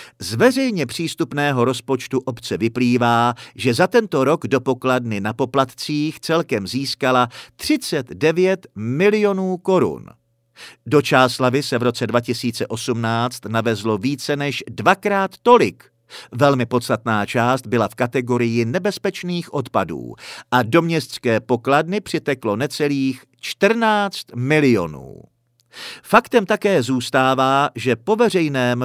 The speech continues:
probírání kauzy ave versus Čáslav na půdě sněmovny či v médiích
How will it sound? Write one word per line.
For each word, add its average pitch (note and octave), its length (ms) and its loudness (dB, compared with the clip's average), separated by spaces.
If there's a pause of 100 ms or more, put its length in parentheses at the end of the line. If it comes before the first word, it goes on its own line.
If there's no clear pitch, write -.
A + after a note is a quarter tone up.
probírání A#2+ 1040 2
kauzy A#2 460 0 (100)
ave B2+ 320 2
versus A#2+ 500 -4
Čáslav B2 640 0 (100)
na A#2+ 160 0
půdě A#2+ 360 0
sněmovny B2 680 -4
či A#2 220 -4
v F2+ 40 -8
médiích A#2+ 800 0